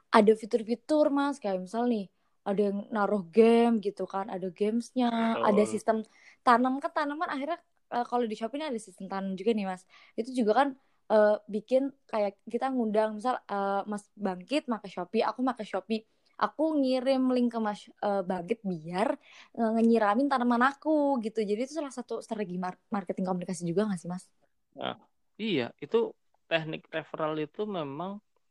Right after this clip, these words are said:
Speaker 2: apa namanya ya, dipakai zaman-zaman dulu ya. Tapi memang sejak ada online shop polanya agak beda. Misalnya ya tanaman itu dis-, disiram ya,
Speaker 1: Hmm.
Speaker 2: yang model-model kayak gitulah.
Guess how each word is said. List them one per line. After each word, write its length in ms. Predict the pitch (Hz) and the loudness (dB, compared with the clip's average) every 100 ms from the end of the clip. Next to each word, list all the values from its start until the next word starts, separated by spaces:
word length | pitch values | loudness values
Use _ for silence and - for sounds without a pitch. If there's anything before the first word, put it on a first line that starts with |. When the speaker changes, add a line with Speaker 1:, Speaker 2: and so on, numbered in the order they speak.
| _ _ _ _ _ _ _ _ 127 | _ _ _ _ _ _ _ _ -8
Speaker 2:
apa 160 | 123 | -4
namanya 400 | 131 127 131 123 | -4 -4 -6 -6
ya, 220 | 120 110 - _ - - - | -6 -8 -14 _ -20 -20 -16
dipakai 480 | 123 107 - 135 | -12 -12 -10 -10
zaman-zaman 560 | - 110 110 - 104 104 | -10 -12 -12 -12 -10 -10
dulu 180 | 107 123 | -6 -4
ya. 160 | 107 98 | -4 -6
Tapi 240 | 110 147 | -8 -6
memang 400 | 139 131 131 127 | -4 -4 -6 -6
sejak 320 | - 127 110 131 | -8 -8 -8 -6
ada 400 | 120 113 117 120 | -8 -6 -6 -6
online 320 | 113 110 110 | -8 -10 -8
shop 240 | 147 - _ _ _ | -8 -8 _ _ _
polanya 480 | 127 123 117 120 139 | -4 0 0 -2 -4
agak 240 | 131 120 120 | -4 -8 -8
beda. 240 | 117 117 107 | -8 -8 -8
Misalnya 280 | 107 117 120 | -8 -6 -4
ya 100 | 110 - _ - | -6 -10 _ -8
tanaman 480 | 117 117 113 113 110 | -6 -4 -4 -6 -8
itu 240 | - 127 | -8 -8
dis-, 240 | 120 117 - _ _ - | -6 -10 -12 _ _ -16
disiram 400 | 123 156 180 160 | -2 4 4 4
ya, 160 | 123 | 2
Speaker 1:
Hmm. 180 | 180 208 185 _ _ | 0 -4 -10 _ _
Speaker 2:
yang 180 | 127 127 - _ _ _ _ _ | -8 -6 -8 _ _ _ _ _
model-model 480 | 143 131 123 120 120 | -6 -2 0 0 2
kayak 240 | 120 113 | 0 -2
gitulah. 260 | - 117 | -6 -6